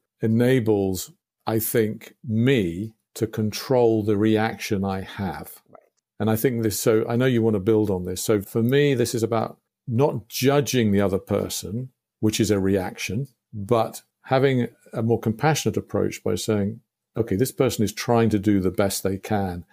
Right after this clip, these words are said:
Speaker 1: That modifies my reaction to them and enables me to have a different type of conversation with them.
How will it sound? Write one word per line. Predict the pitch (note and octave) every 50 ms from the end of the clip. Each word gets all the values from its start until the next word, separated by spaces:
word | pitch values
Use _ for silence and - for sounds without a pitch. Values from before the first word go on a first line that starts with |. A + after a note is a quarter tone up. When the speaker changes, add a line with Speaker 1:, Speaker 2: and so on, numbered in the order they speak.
| _ _ _ _
Speaker 1:
That | - A2 A2+ A2+ - B2+
modifies | A2 G#2+ G#2+ A2 A2 A2 A2 A2+ A2+ A2 F#2+ G#2+ F#2 - - F#2 F#2 F2+ F2+ D#2+ - F#2+
my | F#2 F2+ F2+
reaction | F#2 F2+ F#2 G2 G2+ - - - - F#2 F2 E2+
to | - - F#2+ F#2
them | F2 F#2+ F#2 F#2 G2+ G#2+ G#2 _ _ - _ _ - -
and | G2+
enables | G2+ G#2 A2 A2+ A#2 A2+ G#2+ G2+ G2 F#2
me | G2 G2 F#2+
to | G2 F2+
have | F#2+ G#2 F#2+
a | G2+ F#2
different | F2 - - A2 - - - G2 -
type | - G#2+ G2+ F#2
of | F#2+ F2+ -
conversation | - G2+ F#2 F#2+ F#2 - - G2+ G2 F#2+ - - F2+ F2
with | F2+ E2 -
them. | F#2 D#2+